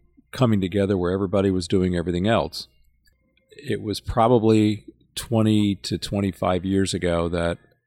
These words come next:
I slowly began to evolve into the investment world. And what I do for clients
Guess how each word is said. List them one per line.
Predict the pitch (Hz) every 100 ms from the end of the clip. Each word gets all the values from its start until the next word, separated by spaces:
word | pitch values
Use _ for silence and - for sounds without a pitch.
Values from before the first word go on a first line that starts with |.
| _
I | 95 90 87 101 - _ _ _
slowly | - - 110 110
began | 90 95 98 95 87
to | 95
evolve | 85 87 87 90 92 92
into | 92 90 - 90
the | 87
investment | 85 82 101 - 95 90
world. | 90 87 87 - _ _ _ _ _
And | 120 92 90 90 _ _ _
what | 113 95
I | 95
do | 87 101 95
for | - 92 87
clients | - 98 92 92 92 -